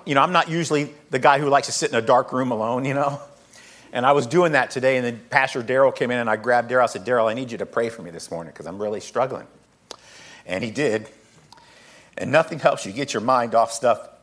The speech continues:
than a worship series, serv-, service that starts off with singing about the eternal throne of God.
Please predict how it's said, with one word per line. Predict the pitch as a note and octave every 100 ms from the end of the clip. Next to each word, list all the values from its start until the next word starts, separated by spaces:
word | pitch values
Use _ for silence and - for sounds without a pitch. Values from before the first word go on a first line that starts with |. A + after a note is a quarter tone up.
| _
than | G#2 G#2 G#2+
a | G#2+
worship | G#2+ B2 - A2+
series, | - A2 G#2+ G#2+ G#2+ - -
serv-, | - A#2 A2+
service | - - - A2+ G#2+ -
that | G#2
starts | - A2+ -
off | A2+ A2
with | -
singing | A2 A2
about | G#2 G#2 - -
the | G2+
eternal | F#2+ - G#2+ G#2
throne | - G2+ F#2+
of | F#2+ -
God. | E2 -